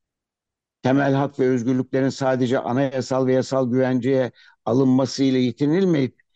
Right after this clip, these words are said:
fiilen uygulanması ve siyasal kültürümüzün yerleşik bir boyutu olarak güçlenmesi yönünde çaba sarf etme anlayışının, temel hak ve özgürlükler konusunda toplumun değişik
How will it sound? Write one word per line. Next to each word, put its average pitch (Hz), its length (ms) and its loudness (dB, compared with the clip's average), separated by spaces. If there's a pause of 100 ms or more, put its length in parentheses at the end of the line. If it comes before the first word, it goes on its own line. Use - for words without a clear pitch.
(140)
fiilen 185 600 0
uygulanması 139 1000 -2 (540)
ve 131 180 2
siyasal 143 640 0
kültürümüzün 135 560 0
yerleşik 135 720 0
bir 127 200 -2
boyutu 127 320 2
olarak 131 380 0
güçlenmesi 127 640 0
yönünde 127 440 2 (420)
çaba 127 320 6
sarf 151 360 4
etme 135 220 4
anlayışının, 120 760 0 (600)
temel 147 320 8
hak 160 260 4
ve 156 60 6
özgürlükler 135 680 4
konusunda 131 520 -2
toplumun 135 520 0
değişik 139 520 0